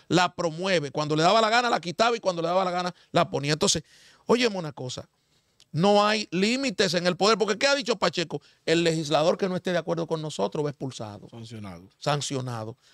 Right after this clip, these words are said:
Speaker 1: sea, el presidente de la Cámara y te están, eh, y te están mutilando en cincuenta y tres diputados. Eso. No, pero espérate, tú tienes que decir algo, porque aquí quien ha suprimido el poder ha sido Trujillo. O,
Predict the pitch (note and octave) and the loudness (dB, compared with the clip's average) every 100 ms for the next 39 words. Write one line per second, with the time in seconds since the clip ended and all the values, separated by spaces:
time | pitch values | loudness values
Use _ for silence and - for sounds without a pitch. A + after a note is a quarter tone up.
0 | _ - - G3 A#3+ G#3 A#3+ C#4 D4+ - | _ -6 -4 0 0 0 -2 2 2 2
1 | A#3+ F3 E3+ G3 F#3 B3+ D4 - - G#3+ | 0 0 -2 -2 0 0 -2 -14 -4 -2
2 | - F3+ G3+ - C4 C4+ - _ G#3 G#3+ | 0 -2 0 2 0 -2 -18 _ -4 -2
3 | G#3 G#3+ C4 A#3+ F#3 G3+ G3+ G3+ G3 - | 2 4 4 -2 -2 -2 0 2 0 0
4 | B3 A#3+ G3+ G3 A#3 G#3+ E3 _ _ A#3+ | -2 -2 -8 0 2 2 0 _ _ -4
5 | G#3+ - A2+ _ - E3+ E3+ G3 D#3 E3+ | -2 -4 -16 _ -4 -2 2 0 2 2
6 | G3+ E3 F#3 G#3 F3+ F3 C#3+ C3+ B2+ E3+ | 0 -6 -2 -2 2 0 2 -2 0 2
7 | G3+ G#3+ _ - G3 G3+ G3+ D4 C#4+ C4+ | 0 -2 _ -2 0 2 0 -2 -2 0
8 | C4+ D4+ D#4+ - C4+ B3+ B3+ F3 D#3 - | 0 -2 -2 -2 0 2 0 0 -2 -4
9 | _ _ _ _ _ _ _ _ _ _ | _ _ _ _ _ _ _ _ _ _
10 | _ _ _ _ _ _ _ B3+ D4 B3+ | _ _ _ _ _ _ _ 2 2 2
11 | G#3 F3+ F3 - G3+ G3+ E3 F3+ A#3 B3+ | 0 0 0 2 2 2 2 2 2 2
12 | - _ _ _ _ _ _ _ _ _ | 0 _ _ _ _ _ _ _ _ _
13 | _ _ _ F3 G3+ F#3 D3+ | _ _ _ 2 4 4 0